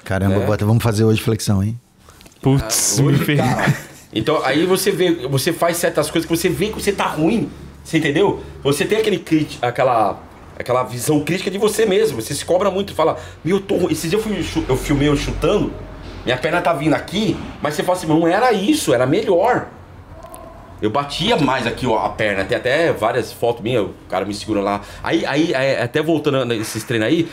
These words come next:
Speaker 2: eu peguei a característica um pouco do Tomizaki, por causa de perna. Aí comecei, né? Aí o, o, o Amaral chegou uma vez, o Amaral, o Amaral tava na, na, na secretaria lá, aí ele, eu lembro que ele tava explicando não sei o que de chute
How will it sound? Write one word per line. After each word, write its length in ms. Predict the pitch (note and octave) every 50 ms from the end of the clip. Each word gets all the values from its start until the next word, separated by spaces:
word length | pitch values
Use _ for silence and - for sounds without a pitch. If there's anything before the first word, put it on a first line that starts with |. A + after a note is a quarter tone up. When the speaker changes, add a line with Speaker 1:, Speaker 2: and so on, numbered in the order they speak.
| - - -
Speaker 2:
eu 140 | C#3 D3
peguei 240 | - E3+ D#3 D3 D#3+
a 20 | D3+
característica 560 | - D#3+ D3+ D3+ - D#3 D3 D3 C#3+ - E3
um 60 | D#3+
pouco 260 | - - D3+ D3 D#3+
do 140 | D3+ D3 D3+
Tomizaki, 640 | D3+ D#3 D#3 D#3 E3 C#3 D3 C3+ C#3 C#3+ - - - - - - _ _ - - - - - -
por 40 | -
causa 180 | - G#2+ G#2 F#2+
de 60 | F#2
perna. 380 | - - G#2 F#2 F2 D#2+ D2+ - - - - _
Aí 100 | - F#2+
comecei, 480 | - - B2+ C#3+ D3 D3 - D#3 C#3+ C3
né? 280 | A2 A#2 C3+ D3+ D3 - - - - - - - - - -
Aí 160 | - - B2
o, 60 | C#3 C#3+
o, 340 | C#3+ C3+ B2+ - B2 A#2+ A2
o 40 | G#2+
Amaral 300 | A#2+ B2+ B2+ B2 B2+ C3+
chegou 300 | C3 - C#3+ B2 A2+ B2+
uma 160 | B2 A#2+ A#2+ A2
vez, 220 | G#2+ B2 A#2+ B2+
o 100 | C3 A2+
Amaral, 380 | A#2 G#2 A2 A2+ A#2 A#2 A2+ -
o 60 | A2
Amaral 220 | A2 A2 A2+ A#2 A#2
tava 180 | - A#2+ A2+
na, 180 | A#2 A2+ A2 G#2+
na, 220 | G2+ G#2+ G#2 F2 -
na 80 | F#2+ G#2
secretaria 460 | - - A#2+ A2 A2+ A#2 G#2 A2 G#2+
lá, 220 | B2 D3 E3 - - - - - - - - - - - - - -
aí 160 | - G2 A2+
ele, 320 | A#2+ A#2+ A#2+ A2+ A2 G2+ G2
eu 60 | - G#2+
lembro 220 | G#2+ B2 C3+ C#3
que 80 | C#3 C3+
ele 40 |
tava 140 | C3 C3+ B2+
explicando 320 | B2+ - - - - B2+ B2+
não 60 | B2+
sei 100 | - D3
o 40 | D3
que 120 | - C#3
de 60 | B2 A#2
chute 500 | - - - D#3 D#3+ - - - -